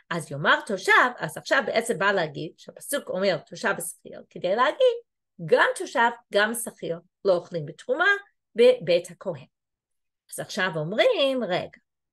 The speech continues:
יאמר תושב ולא יאמר שכיר. אני אומר, קנוי קניין עולם, אינו אוכל, קנוי קניין שנים, לא כל שכן. אם מי שקנוי קניין עולם, הרי הוא הרבה יותר חלק מהמשפחה, ואם הוא לא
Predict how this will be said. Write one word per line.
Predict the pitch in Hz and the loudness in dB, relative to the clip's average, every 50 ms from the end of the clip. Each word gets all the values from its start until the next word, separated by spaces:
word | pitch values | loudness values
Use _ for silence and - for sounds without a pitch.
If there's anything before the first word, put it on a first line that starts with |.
| _ _ _ _ - | _ _ _ _ -12
יאמר | 165 143 139 156 202 | -10 -8 -6 -4 -4
תושב | 214 285 277 254 - - 147 156 175 175 | 0 4 2 2 2 2 -2 -2 -2 -2
ולא | 214 185 170 156 | 0 0 2 2
יאמר | 170 185 208 247 | 0 0 -2 -2
שכיר. | 247 - 349 349 349 508 539 - - - - | -2 0 -2 0 2 4 2 2 2 -2 -6
אני | - 147 160 165 196 226 | -10 -8 -8 -6 -2 -2
אומר, | 269 392 523 554 508 453 - _ _ _ _ _ _ | 0 0 0 0 -2 -4 -8 _ _ _ _ _ _
קנוי | - - 196 226 285 359 359 | -8 -2 2 2 2 2 2
קניין | - 240 208 214 214 220 | 0 -2 2 2 2 2
עולם, | 190 151 165 208 285 349 302 185 - _ _ _ | 2 2 2 2 2 2 0 -2 -8 _ _ _
אינו | - 233 226 226 190 147 | -2 -2 0 0 -2 -4
אוכל, | 165 - - 247 - 480 508 381 - _ _ _ _ | -4 -6 -4 -2 0 0 -2 -4 -6 _ _ _ _
קנוי | _ - - - 214 | _ -14 -12 -10 -8
קניין | - 247 196 208 220 226 | -8 -6 -4 -4 -4 -4
שנים, | 226 - 196 247 285 240 | -4 -4 -2 -2 -2 -2
לא | - - | -6 -10
כל | - - - | -10 -10 -10
שכן. | - - - - - - _ _ _ _ _ _ - | -10 -10 -12 -12 -12 -14 _ _ _ _ _ _ -4
אם | 240 269 | -2 -2
מי | 359 | -2
שקנוי | 453 - - 359 269 294 294 | -2 -2 -2 0 0 0 0
קניין | 294 294 240 233 240 247 233 | -2 -4 -2 -2 0 0 0
עולם, | 202 196 226 285 320 214 - _ _ _ _ _ _ _ _ _ _ _ _ | 2 2 2 0 0 -2 -10 _ _ _ _ _ _ _ _ _ _ _ _
הרי | - 220 220 - 587 - | -6 0 2 4 6 6
הוא | 247 196 | 6 6
הרבה | 175 165 226 | 6 6 6
יותר | 247 277 262 254 - 262 240 208 170 - _ - | 8 6 6 6 4 2 2 2 0 -4 _ -8
חלק | - 262 233 226 226 226 | -2 0 0 0 0 -2
מהמשפחה, | 226 202 196 185 180 - - 180 - 302 349 - - _ _ - | -2 -4 -4 -4 -6 -10 -12 -10 -6 -6 -6 -6 -6 _ _ -8
ואם | 180 156 | -8 -8
הוא | 156 170 226 | -6 -4 -2
לא | - - | 0 2